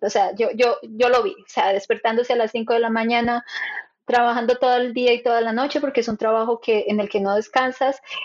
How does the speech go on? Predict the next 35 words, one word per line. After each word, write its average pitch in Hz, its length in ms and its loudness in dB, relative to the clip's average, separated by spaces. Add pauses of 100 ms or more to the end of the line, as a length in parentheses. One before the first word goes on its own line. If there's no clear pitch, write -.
(100)
en 220 160 0
el 208 140 0
que 226 100 0
no 208 140 -2
tienes 233 340 0
sueldo, 233 520 2
en 226 180 0
el 208 180 -2 (160)
que, 208 240 0
que, 214 340 2
que 226 200 2
es 214 160 -4
muy 247 360 0
poco 240 280 0
apreciado 226 500 0
por 220 120 -2
las 214 140 0
demás 202 300 -2
personas. 202 500 -2 (680)
Yo 254 160 4
creo 330 340 2
que, 269 560 2
que, 226 420 2
o 214 80 0
sea, 220 140 0
yo 233 160 2
lo 277 160 4
veo 247 300 4
como 220 640 0
algo 226 260 0
muy 254 160 0
respet-, 269 500 -2
muy 226 440 -2
respetable, 262 580 0 (160)
muy, 302 600 0